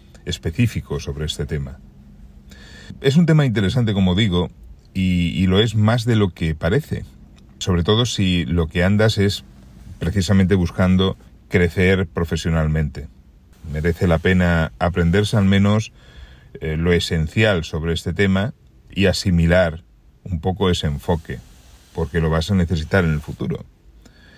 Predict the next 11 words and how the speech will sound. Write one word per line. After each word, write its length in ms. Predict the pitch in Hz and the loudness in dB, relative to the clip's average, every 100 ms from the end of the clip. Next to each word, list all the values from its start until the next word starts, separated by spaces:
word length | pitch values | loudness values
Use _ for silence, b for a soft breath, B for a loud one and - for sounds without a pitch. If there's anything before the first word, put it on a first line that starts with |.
| b b b b b b | b b b b b b
Como 240 | - 85 85 | -2 0 2
decía 280 | 82 104 | 2 2
antes, 480 | 101 101 107 107 - - | 2 2 2 2 0 -4
lo 160 | 85 | -4
cierto 440 | 82 92 90 95 95 | -2 -2 -2 0 0
es 120 | 92 | -2
que, 640 | - 87 87 85 82 76 - - | -2 0 2 2 0 -2 -8 -8
mm, 560 | 80 76 73 65 80 | -6 -4 -6 -6 0
va 120 | 92 95 | 2 2
ganando 380 | 92 92 90 | 2 2 2
importancia 840 | 87 85 85 80 98 104 - 80 | 2 0 0 0 0 0 0 -2